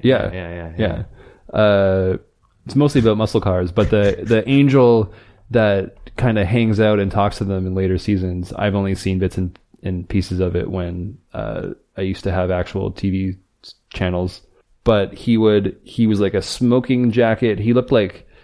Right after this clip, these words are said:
Speaker 1: the Constantine from the, the, the original comics. He was
Speaker 2: Yeah.
Speaker 1: like a Gen Xer,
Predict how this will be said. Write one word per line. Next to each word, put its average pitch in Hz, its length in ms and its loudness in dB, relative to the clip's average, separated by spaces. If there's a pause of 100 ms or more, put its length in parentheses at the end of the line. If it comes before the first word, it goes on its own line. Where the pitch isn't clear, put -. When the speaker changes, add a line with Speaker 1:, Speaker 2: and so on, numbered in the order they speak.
(200)
Speaker 1:
the 95 360 0
Constantine 110 800 0
from 98 320 -2
the, 90 460 0
the, - 280 -6
the 95 80 -8
original 95 300 -2
comics. 95 520 -4
He 98 80 -4
was 92 60 -4
Speaker 2:
Yeah. 95 80 -6
Speaker 1:
like 95 220 -2
a 90 320 -4 (500)
Gen 113 280 2
Xer, 101 840 2